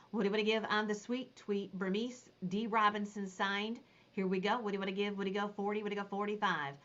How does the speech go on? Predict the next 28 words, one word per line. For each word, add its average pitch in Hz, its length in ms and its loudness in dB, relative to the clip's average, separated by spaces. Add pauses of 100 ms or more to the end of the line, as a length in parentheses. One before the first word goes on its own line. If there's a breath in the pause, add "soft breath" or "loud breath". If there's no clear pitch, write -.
(220 loud breath)
Forty-five 185 640 0
is 185 100 -4
bid. 202 260 -2
What - 20 -4
do 202 80 -4
you 196 40 -4
wanna 185 140 0
go? 190 200 -2
Fifty. 143 440 -8 (240 loud breath)
I 208 120 4
got 185 300 0
fifty 202 320 -2
there. 165 460 -2
Fifty. 180 320 -4
What 196 80 -2
do 190 60 -2
you 190 60 -2
go? 190 60 -2
Fifty-five. 190 800 -4
Fifty-five 185 600 -2
with 202 220 -2
Jamie. 214 440 -2
Fifty-five. 180 560 -2
What 185 60 -4
do 180 60 -2
you 185 60 0
go? 190 60 -2
Sixty. 165 500 -10